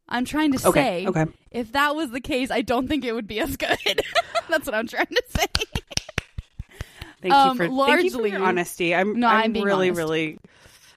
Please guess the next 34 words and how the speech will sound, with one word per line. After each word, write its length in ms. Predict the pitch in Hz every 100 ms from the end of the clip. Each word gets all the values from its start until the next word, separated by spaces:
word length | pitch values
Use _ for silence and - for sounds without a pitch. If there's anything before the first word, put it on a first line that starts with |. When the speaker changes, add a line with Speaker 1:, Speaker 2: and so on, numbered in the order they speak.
| -
Speaker 2:
I'm 120 | 190
Speaker 1:
This 60 | 277
Speaker 2:
glad. 100 | 277
Speaker 1:
is 60 |
a 80 | 320
Roe 200 | 262 233
view 200 | 208 202
here, 260 | 190 180 170
and 120 | 190
I'm 80 | 208
here 140 | 226
to 140 | 233 262
really 220 | 196 180
appreciate 400 | 190 196 190 185
Rowoon, 460 | 185 190 185 208 240
um, 180 | 208 196
because 220 | 214 233
he 80 | 214
frickin' 560 | - - 233 269 269
killed 460 | - - 214 190 208
it, 200 | 254 277
'cause 160 | 247 -
he 140 | 202
just, 200 | 185 190
like, 140 | 220 196
looked 280 | 170 175
so 260 | - - 170
good 200 | 170 170
and 100 | 180
he 80 | 185
acted 340 | - 180 196
so 120 | - 220
good. 200 | 233 240 - - - -
But 300 | 233 247